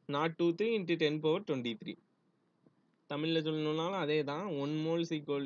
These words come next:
அஹ், ஒன் மோலுங்கிறது ஆறு புள்ளி ஜீரோ ரெண்டு மூணு இன்ட்டு பத்தின் அடுக்கு இருபத்தி மூணு அப்படின்னு சொல்லி சொல்லிடலாம். அப்போ நம்ம, அஹ், எப்படி ஒன் டசன்னு சொன்னோம்னா ட்வெல்வ்,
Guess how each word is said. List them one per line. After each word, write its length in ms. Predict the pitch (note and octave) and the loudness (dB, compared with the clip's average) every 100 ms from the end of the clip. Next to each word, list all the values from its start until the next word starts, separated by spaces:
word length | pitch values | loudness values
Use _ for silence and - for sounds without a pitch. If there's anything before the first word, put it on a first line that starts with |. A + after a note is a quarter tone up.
| - | -4
அஹ், 180 | B2+ B2+ | -2 -2
ஒன் 160 | C3+ D3+ | 0 0
மோலுங்கிறது 640 | D#3+ D#3+ E3+ E3+ D#3+ D3 A#3 - _ _ _ - | 0 2 2 2 2 4 2 0 _ _ _ -4
ஆறு 260 | C3+ D#3+ F3 | 0 2 0
புள்ளி 280 | F3+ F3+ F#3 | -2 -2 -2
ஜீரோ 360 | D#3+ E3+ E3+ F3 | 0 2 2 2
ரெண்டு 260 | E3 D#3+ D#3 | 2 0 0
மூணு 240 | D3 D3 | 0 0
இன்ட்டு 360 | E3+ D3 C3+ F#3+ C#4+ _ _ _ - | 0 -2 -2 -4 -6 _ _ _ -4
பத்தின் 340 | C#3+ - F3+ D3+ | -4 -2 0 0
அடுக்கு 240 | C#3+ G3 | 0 -2
இருபத்தி 400 | D3+ C#3 D3 C#3+ | -2 2 0 0
மூணு 260 | B2 A#2 A#2 | -2 -2 -2
அப்படின்னு 320 | A#2+ A#2+ C3 B2+ | -2 -2 -4 -4
சொல்லி 160 | A#2+ | -6
சொல்லிடலாம். 400 | C3+ A2 G#2+ G#2 - _ _ - | -6 -6 -6 -8 -14 _ _ -10
அப்போ 140 | D#3+ F3+ | -6 -4
நம்ம, 200 | F3 F3 G#3 B3+ _ _ _ | -2 -4 -6 -8 _ _ _
அஹ், 320 | - C3+ C#3+ C#3 | -6 -4 -4 -2
எப்படி 260 | D#3 F3+ G3 - C3+ | -2 -2 -6 -6 -2
ஒன் 220 | D3+ F#3 G#3+ G3+ F#3 E3 | 0 0 -2 -2 -2 0
டசன்னு 520 | D#3 D#3+ A3 A#3 A3+ | 0 0 -2 -2 -2
சொன்னோம்னா 460 | F3 E3+ E3+ E3+ G3+ A3 | -2 -2 -2 -2 -4 -6
ட்வெல்வ், 680 | - E3 F#3 G#3 G3 F3 E3 | 0 2 2 0 2 4 4